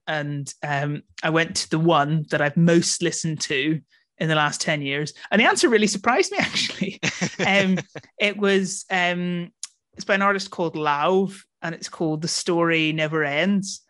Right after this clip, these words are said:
Speaker 1: And I don't know what, I think I just maybe listened to this on repeat, uh, in kind of twenty nineteen, uh,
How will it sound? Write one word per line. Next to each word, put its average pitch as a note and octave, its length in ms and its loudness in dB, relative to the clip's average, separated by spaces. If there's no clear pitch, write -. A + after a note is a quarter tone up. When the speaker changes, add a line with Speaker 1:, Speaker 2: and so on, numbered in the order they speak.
Speaker 1:
And F3+ 300 0
I - 20 0
don't D#4 140 0
know E4 80 0
what, A3+ 140 0
I - 40 -6
think B3+ 220 0
I C#4 100 4
just A#3+ 260 -4
maybe F3+ 500 0
listened E3+ 340 -2
to F#3 80 -10
this E3+ 200 -4
on E3 140 -6
repeat, F3 720 -8
uh, D3+ 380 4
in F3 80 0
kind E3 160 0
of D#3 80 -2
twenty E3 320 -2
nineteen, D#3+ 800 -2
uh, D#3 580 -2